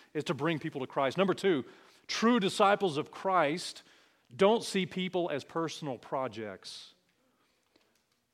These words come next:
Their desire is to bring them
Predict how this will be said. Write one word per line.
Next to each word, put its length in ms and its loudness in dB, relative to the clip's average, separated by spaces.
Their 120 4
desire 800 2
is 140 -4
to 100 -8
bring 320 -2
them 440 -6